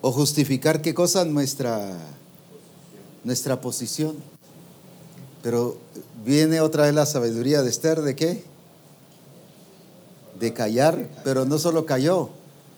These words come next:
porque cuando hay tensión, hasta en las facciones se le nota.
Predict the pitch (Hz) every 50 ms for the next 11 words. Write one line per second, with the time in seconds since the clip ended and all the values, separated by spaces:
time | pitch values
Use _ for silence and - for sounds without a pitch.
0 | - - - - - - - - - - - - - - - 120 123 117 131 131
1 | - 139 135 131 127 139 151 180 165 147 175 151 143 135 - - - 175 190 214
2 | 220 196 160 - 160 151 135 135 127 127 - 131 120 - - - 170 160 156 143
3 | 143 147 127 110 113 120 151 190 196 - - 117 85 -